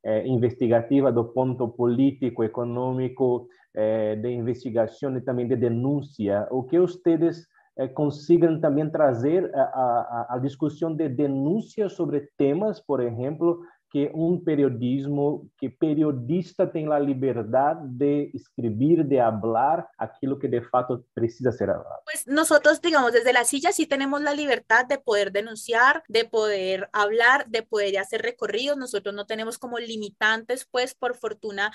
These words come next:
Speaker 2: a, a veces ni siquiera económicos. Eh, yo por lo menos <laughs> viajo constantemente y nunca he tenido como un, un limitante frente a eso.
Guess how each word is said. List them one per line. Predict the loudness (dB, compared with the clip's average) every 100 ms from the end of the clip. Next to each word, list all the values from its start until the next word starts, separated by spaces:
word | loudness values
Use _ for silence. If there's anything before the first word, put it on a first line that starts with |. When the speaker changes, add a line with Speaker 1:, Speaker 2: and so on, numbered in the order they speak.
| -10 -20 -2
Speaker 2:
a, | -2
a | 0 -2
veces | -2 -6
ni | -10
siquiera | -6 -4
económicos. | -4 -4 -4 -4 -6 -6 -6 -4 -6
Eh, | -6 -4 -4 2
yo | 2 2
por | -2
lo | -2
menos | -2 -4 -4 -6 -8
<laughs> | -6 -6 -8
viajo | -10 2 6 6 6
constantemente | 4 2 0 0 0 0 -2 -4
y |
nunca | -4 0 0
he |
tenido | 0 -2 -4 -4
como | -4 -4
un, | -4 -4 -4 -4 -4
un | -2
limitante | -2 -4 2 2 4 0 -2
frente | -2 0 2
a | 2
eso. | 2 0 -4